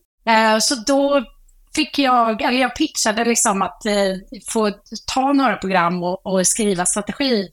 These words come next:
för dem. Eh, så då gör jag det under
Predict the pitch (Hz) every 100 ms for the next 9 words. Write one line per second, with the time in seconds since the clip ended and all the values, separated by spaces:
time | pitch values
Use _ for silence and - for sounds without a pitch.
0 | _ _ - 185 180 175 202 - _ _
1 | _ _ _ _ - 220 214 196 - 226
2 | 269 247 214 226 226 220 202 196 180 185
3 | 185